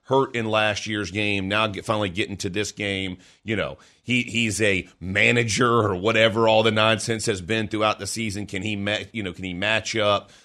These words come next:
Um, and so, you know, but for me, I would think Shanahan honest-,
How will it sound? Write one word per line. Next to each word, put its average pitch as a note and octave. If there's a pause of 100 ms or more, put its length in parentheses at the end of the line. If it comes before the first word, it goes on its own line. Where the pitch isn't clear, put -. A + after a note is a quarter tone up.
(140)
Um, E2+ (240)
and G#2+
so, G#2
you A2
know, G#2
but G2
for A#2
me, D#3
I A2+
would G#2+
think G#2+
Shanahan F#2
honest-, E2+